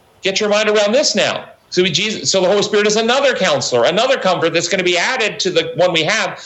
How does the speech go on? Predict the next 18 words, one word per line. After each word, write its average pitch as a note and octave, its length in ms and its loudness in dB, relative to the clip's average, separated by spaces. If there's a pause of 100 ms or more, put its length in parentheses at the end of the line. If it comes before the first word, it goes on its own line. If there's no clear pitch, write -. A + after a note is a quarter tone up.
(200)
But F3+ 140 2
Jesus G#3+ 420 0
is G3+ 140 0
already G#3+ 480 2
working D#4 560 0
with B3 160 2
another A3 480 2
before E4 380 2
the D#4+ 120 2
Holy G#3+ 220 2
Spirit. A#2 480 0 (3000)
When F#3 140 2
he G3+ 100 0
says, G#3 240 0
"I G3+ 140 2
will G3 420 -2
ask G3+ 340 -2
another G#3 680 0